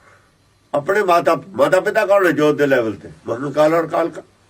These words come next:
"ਤੂੰ ਮੇਰਾ ਪਿਤਾ, ਤੂੰ ਹੈ ਮੇਰਾ ਮਾਤਾ।" ਉਹਨੇ ਕਿਹਾ, "ਮਹਾਕਾਲ ਕਾਲ ਕਾ ਤਾਂ ਮੇਰਾ ਛੁਟਕਾਰਾ ਨਹੀਂ।" ਕਿਸੇ ਦੇਵੀ ਦੇਵਤੇ ਦੀ ਆਰਾਧਨਾ ਨਹੀਂ ਕੀਤੀ।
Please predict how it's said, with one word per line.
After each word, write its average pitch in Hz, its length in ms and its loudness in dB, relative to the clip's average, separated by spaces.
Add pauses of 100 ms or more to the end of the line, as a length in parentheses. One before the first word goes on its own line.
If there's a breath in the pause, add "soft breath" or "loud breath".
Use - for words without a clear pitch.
(140)
"ਤੂੰ 139 120 -4
ਮੇਰਾ 160 180 2
ਪਿਤਾ, 160 300 0
ਤੂੰ 165 220 -2
ਹੈ 165 40 -2
ਮੇਰਾ 175 240 -8
ਮਾਤਾ।" - 260 -14 (840 soft breath)
ਉਹਨੇ - 160 0
ਕਿਹਾ, 254 160 2
"ਮਹਾਕਾਲ 233 600 0
ਕਾਲ 220 200 2
ਕਾ 208 120 0
ਤਾਂ 202 140 -2
ਮੇਰਾ 196 180 0
ਛੁਟਕਾਰਾ 165 520 0
ਨਹੀਂ।" 156 200 2
ਕਿਸੇ - 540 -2
ਦੇਵੀ 190 320 2
ਦੇਵਤੇ 214 420 2
ਦੀ 190 80 4
ਆਰਾਧਨਾ 175 360 2
ਨਹੀਂ 120 140 -10
ਕੀਤੀ। 90 280 -16